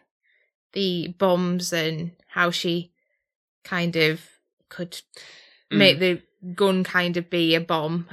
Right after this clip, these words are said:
Speaker 1: and stuff. So she was clever in that sense, but just,
Speaker 2: Yeah,
Speaker 1: yeah.
Speaker 2: but I, I, it did kind of annoy me that how that she was kind of, I mean, there's a lot of instances where characters were getting killed off and stuff, and it's like, how are you, like, one of the last people standing almost?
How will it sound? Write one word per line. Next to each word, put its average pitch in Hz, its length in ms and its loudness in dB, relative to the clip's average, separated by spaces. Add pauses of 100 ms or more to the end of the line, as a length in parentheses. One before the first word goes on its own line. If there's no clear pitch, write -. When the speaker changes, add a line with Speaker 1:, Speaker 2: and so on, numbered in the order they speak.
Speaker 1:
and 170 200 -6
stuff. - 340 -8
So 185 160 -4
she 190 140 -6
was 190 120 -6
clever 220 340 2
in 208 100 0
that 202 180 0
sense, 220 240 -8
but 180 220 -8 (640)
just, - 360 -10
Speaker 2:
Yeah, 170 380 4
Speaker 1:
yeah. 160 40 -2
Speaker 2:
but 160 340 0
I, - 40 -2
I, 160 40 2 (140)
it 156 280 -10
did 165 220 -8
kind 160 140 -6
of 156 60 -4
annoy 151 160 -2
me 143 160 -2
that 143 180 -4
how 147 520 -4
that 135 180 -8
she - 160 -8
was 139 180 -10
kind 135 200 -8
of, 135 180 -12 (300)
I 147 40 -8
mean, 151 160 2
there's 151 180 2
a 170 40 -2
lot 160 160 2
of 147 100 2
instances 139 560 -6
where 139 220 -6
characters 135 500 -10
were 135 100 -8
getting 135 300 -6 (440)
killed 135 300 -6
off 127 240 -2
and 123 120 -12
stuff, - 360 -10
and 127 100 -14
it's - 140 -12
like, 123 380 -8 (440)
how 147 200 -4
are 139 60 -6
you, 139 220 -2
like, 131 260 -4
one 135 120 -6
of 127 100 -4
the 127 60 -8
last 127 260 -8
people 127 260 -14
standing 131 460 -10
almost? 123 600 -14